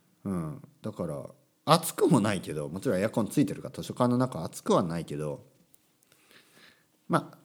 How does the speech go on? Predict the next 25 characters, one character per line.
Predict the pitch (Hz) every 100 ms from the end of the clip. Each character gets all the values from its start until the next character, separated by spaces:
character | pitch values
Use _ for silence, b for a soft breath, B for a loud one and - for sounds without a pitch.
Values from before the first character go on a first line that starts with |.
| _ -
ま |
あ、 | 247 - -
ち | -
ょ |
っ | 202
と | 127 - -
天 | 156 135
気 | 110
の | 107
話 | 98 -
は | 85 82 -
も | 107
う |
そ | 85 98
の | 95
辺 | 85 87 78
で | 82 - - _ _ _ _ _ _ _ - -
置 | 104
い |
と | 101
い | 87
て | 85
で |
す | -
ね。 | 95